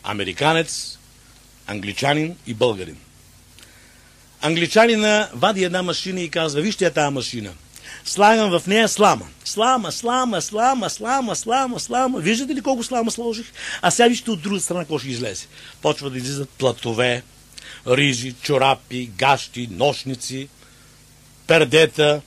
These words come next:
Виждате ли всичко това? Сега да видите, че машината има обратен ход. Всичко това обратно дайте в машината, пускат ги обратен ход на машината и от другата страна излиза пак слама. Американец е казал:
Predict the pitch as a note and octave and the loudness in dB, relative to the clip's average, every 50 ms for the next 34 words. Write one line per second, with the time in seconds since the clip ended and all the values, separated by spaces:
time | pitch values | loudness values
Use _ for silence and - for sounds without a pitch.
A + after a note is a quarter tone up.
0 | _ _ - - - - _ - - - - - - - - B2 C#3+ G#3 G#3 B3+ | _ _ -20 -20 -20 -20 _ -20 -20 -20 -20 -20 -20 -18 -8 -2 -2 0 0 0
1 | B3 - D4 C4 - - A#3 - - F#3+ - - C#3 A#2 - _ _ _ - - | -2 -2 -2 -2 -4 -4 -8 -10 -10 -12 -6 -6 -6 -6 -8 _ _ _ -20 -20
2 | - - - - - - - E3+ E3+ G3+ A3 A3 G3+ G#3 G#3 G3+ - D#3 - - | -18 -18 -14 -10 -8 -2 2 4 6 6 6 6 6 4 2 2 0 -4 -8 -4
3 | F3 E3 D3 - E3+ F3+ F3 D3+ C#3+ D#3+ D#3+ D#3 D3+ C3+ A#2 C3 C#3 D3 D3 F3+ | -2 -2 -2 -2 -2 -4 -4 -4 -4 -4 0 0 0 0 2 2 0 0 0 -2
4 | F#3 - - G#3+ G#3 - - - - - - - - - - - D4 C#4+ - - | -6 -6 -6 -8 -8 -10 -16 -20 -20 -20 -20 -20 -16 -10 -2 2 2 2 2 2
5 | C4 A3+ - B3 A#3 A3+ G#3+ G3 A3+ A3 - F#3+ G#3+ G3+ G#3+ G#3+ G3 F3+ F#3+ G3+ | 0 4 6 8 8 8 8 8 6 6 6 4 4 6 6 6 6 2 0 -2
6 | G#3+ G3 - - A3 A3 G#3+ F3+ G#3+ G#3+ A3 G#3 E3 - - - - - - _ | -2 -2 0 0 2 2 2 2 2 2 2 0 -2 -8 -16 -20 -20 -20 -20 _
7 | - E3+ E3 - - E3+ D#3+ D#3 D#3+ E3 E3+ F3 D#3+ C3 C#3+ D3+ D#3 D#3+ E3+ D3+ | -2 -2 0 0 -2 -2 -2 0 0 2 2 2 2 2 2 0 0 0 -2 -2
8 | C#3 E3 D#3 D3 D#3+ D#3+ D3 C#3 - E3 D#3+ D#3 D3 - D#3 D#3 D3+ - - - | -2 -2 -2 -2 -2 -2 -2 -2 -2 -2 -2 -2 0 0 0 0 0 -4 -10 -18
9 | - - - - E3 F#3+ G3 D#3 G3 A#3 A#3+ B3 G#3 A3+ G3+ - - A3 G#3+ G#3+ | -20 -18 -4 2 6 6 6 8 6 8 8 8 6 6 2 4 4 6 6 8
10 | G#3+ G#3+ G#3+ G#3+ G3+ - - - - _ _ - A#2+ A#2+ B2+ D#3 E3+ F3+ D#3 A#2 | 8 8 8 6 4 0 -8 -20 -20 _ _ -10 -8 -6 -2 2 4 4 4 4
11 | - E3+ D3 - - - D3 C3+ A2+ G2 E2+ - _ _ _ _ _ _ - - | 2 0 0 0 -2 2 2 2 2 0 -4 -10 _ _ _ _ _ _ -20 -20
12 | _ _ _ - - - - - - - - - - - - - - - - - | _ _ _ -20 -20 -20 -20 -20 -20 -20 -20 -20 -20 -20 -20 -20 -20 -20 -20 -20
13 | - - - A#2+ C3 C3 B2+ A#2+ - D3 D3+ D#3 C#3+ A2+ C3+ C3 A#2+ D3 D3 C#3 | -14 -6 -4 -2 0 0 0 0 2 2 4 4 2 0 -4 -2 2 2 2 4
14 | C3 C#3+ C#3 C3+ A2+ | 2 0 0 -2 -4